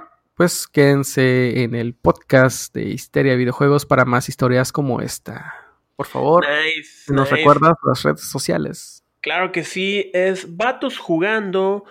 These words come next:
Speaker 2: punto com, donde podrán encontrar absolutamente todos y cada uno de nuestros links a nuestras otras redes sociales, porque oficialmente ya somos Vatos Jugando en todas, menos en Facebook,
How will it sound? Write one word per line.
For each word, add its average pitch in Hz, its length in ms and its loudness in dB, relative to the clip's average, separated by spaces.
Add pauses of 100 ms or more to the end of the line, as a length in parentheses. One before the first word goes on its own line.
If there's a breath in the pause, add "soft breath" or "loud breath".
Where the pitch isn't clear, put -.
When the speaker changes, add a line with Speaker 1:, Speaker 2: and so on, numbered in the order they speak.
(220 loud breath)
Speaker 2:
punto 240 540 -4
com, 190 340 2
donde 156 260 0
podrán 156 380 0
encontrar 147 580 -2
absolutamente 123 1160 -6 (480)
todos 170 720 4
y 151 120 -6
cada 160 200 2
uno 180 200 2
de 175 40 2
nuestros 131 480 -2
links 214 400 0 (220 loud breath)
a 135 80 -2
nuestras 127 340 -4
otras 156 220 -4
redes 190 180 2
sociales, 156 500 -2 (360 loud breath)
porque 143 260 0
oficialmente 190 880 2
ya 143 240 2
somos 120 380 -4
Vatos 139 480 0
Jugando 139 400 2
en 127 180 -2
todas, 180 340 2 (300 loud breath)
menos 294 720 2
en 262 260 0
Facebook, 143 580 -4